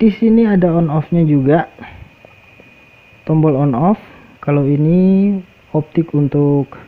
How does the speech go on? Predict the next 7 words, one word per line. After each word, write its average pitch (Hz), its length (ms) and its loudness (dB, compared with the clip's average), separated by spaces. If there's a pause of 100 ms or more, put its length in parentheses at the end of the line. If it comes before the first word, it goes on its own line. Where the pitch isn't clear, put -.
(1300)
eh, 131 240 0
mouse-nya, 139 640 -2
di 165 80 -2
sini 151 240 -2
ada 139 160 -2
on 139 160 -2
off-nya. 165 400 -2